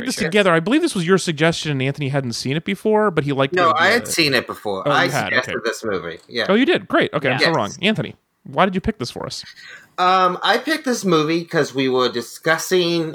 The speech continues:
Speaker 3: um, watching a Kubrick movie, and a lot of
Speaker 2: Mm-hmm.
Speaker 3: his Ku-, movies are sort of talked to death at this point. You know, what else are we really gonna say about The Shining or, you know, Clockwork Orange, anything like that? I felt like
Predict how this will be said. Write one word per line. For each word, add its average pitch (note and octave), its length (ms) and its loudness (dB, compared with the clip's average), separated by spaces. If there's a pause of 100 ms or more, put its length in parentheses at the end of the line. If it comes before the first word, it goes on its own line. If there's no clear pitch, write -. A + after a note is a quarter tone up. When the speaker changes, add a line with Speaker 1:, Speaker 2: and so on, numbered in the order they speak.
Speaker 3:
um, C#3 600 2 (680)
watching D#3 380 2
a C#3+ 60 6
Kubrick B2 480 0
movie, A#2 400 2
and B2 100 2
a A#2 60 4
lot C#3 220 2
of D3+ 40 0
Speaker 2:
Mm-hmm. D3 40 -2
Speaker 3:
his C#3+ 120 -2
Ku-, D#3 200 -4
movies C3+ 380 0
are B2+ 140 -2
sort B2 180 0
of A2 120 -2
talked - 360 -2
to G#2+ 60 -20
death G#2 260 0 (100)
at F#2+ 80 -20
this G2+ 160 -12
point. G2+ 280 -2
You G2 40 -10
know, G2+ 120 -2
what B2 160 4
else A#2+ 200 2
are B2 80 -2
we A#2 120 -6
really A2 200 0
gonna A2 220 -4
say A2+ 380 2 (320)
about A2+ 260 -2
The A#2 100 -2
Shining B2 960 0
or, G2+ 540 0
you G#2+ 80 -6
know, F#2+ 280 -8 (280)
Clockwork A#2+ 420 0
Orange, C3 460 2 (260)
anything A#2 280 -2
like A2 180 -2
that? B2+ 200 2
I C3+ 60 2
felt F3+ 220 0
like E3 220 0